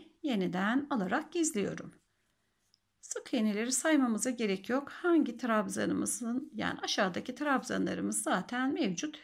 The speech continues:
Hepsine birer birer batarak ilerliyorum. Trabzanlarımı ördüm.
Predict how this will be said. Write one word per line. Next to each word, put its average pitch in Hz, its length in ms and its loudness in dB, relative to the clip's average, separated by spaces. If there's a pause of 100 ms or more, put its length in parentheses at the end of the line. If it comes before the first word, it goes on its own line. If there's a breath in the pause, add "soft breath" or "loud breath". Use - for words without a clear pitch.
Hepsine 233 420 -2
birer 196 320 2
birer 285 280 -2
batarak 294 460 -2
ilerliyorum. 190 520 -2 (1600 loud breath)
Trabzanlarımı 240 840 2
ördüm. 226 500 4